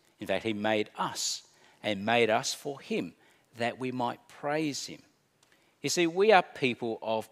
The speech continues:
praise. A-, and what's unique about that is that we praise God in good times and also in bad times.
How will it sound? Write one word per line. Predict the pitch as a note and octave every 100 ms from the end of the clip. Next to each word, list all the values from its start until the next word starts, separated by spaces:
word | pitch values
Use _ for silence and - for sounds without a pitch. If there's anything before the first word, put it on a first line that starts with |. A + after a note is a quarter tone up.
| _
praise. | - D#3+ D3 F2+ E2+ D#2+ - - _ _ - - -
A-, | G3
and | G#3+
what's | D#4 G4 -
unique | A3 F3+ G3 F#3
about | C#3+ C3+ A#2
that | A2+ A2
is | A#2
that | - A#2+
we | C3 C#3
praise | - G3 C4 A#3+
God | - F#2+ A2+ F3+ _ _ _ _ _ _ -
in | D3 -
good | - B3 -
times | - G2+ F2 A#2 G3 - - _ _ _ _ -
and | E3 E3+
also | E3+ B3+ B3+ - C#3+
in | A2+ A2+
bad | F#2 G2+ F2+ -
times. | - D#2+ D2 - - -